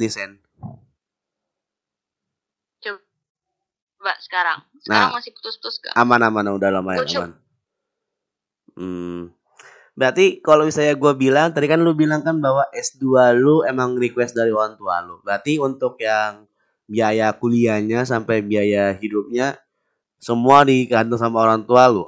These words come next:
Speaker 1: Apa mungkin
Speaker 2: Hmm.
Speaker 1: lu setidaknya lu ikutan part time juga di sana, di Prancis apa bagaimana gitu?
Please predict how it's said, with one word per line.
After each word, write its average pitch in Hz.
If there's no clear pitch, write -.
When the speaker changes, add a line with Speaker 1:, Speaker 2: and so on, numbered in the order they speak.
Speaker 1:
Apa 95
mungkin 107
Speaker 2:
Hmm. 107
Speaker 1:
lu 107
setidaknya 101
lu 104
ikutan 107
part 104
time 104
juga 107
di 101
sana, 120
di 117
Prancis 120
apa 104
bagaimana 101
gitu? 107